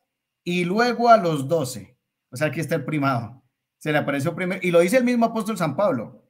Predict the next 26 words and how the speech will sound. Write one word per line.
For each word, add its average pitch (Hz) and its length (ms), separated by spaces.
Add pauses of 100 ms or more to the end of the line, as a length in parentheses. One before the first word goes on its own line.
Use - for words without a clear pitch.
(160)
¿Se 151 160
le 151 60
apareció 147 500
a 180 80
quién? 220 420
A 127 120
Cefas. - 520 (1500)
Eso 180 200
es 208 80
importante. 107 600
Ahora, 147 300
miremos 196 300
lo 226 80
siguiente. 131 540 (100)
Em, 165 540
el 151 180
texto 202 320
que, 156 260
que, 131 320
que, 131 140
pues, 127 180
habló 143 220
también, 185 500
em, 120 680 (580)
eh, 117 460
Rodrigo, 147 800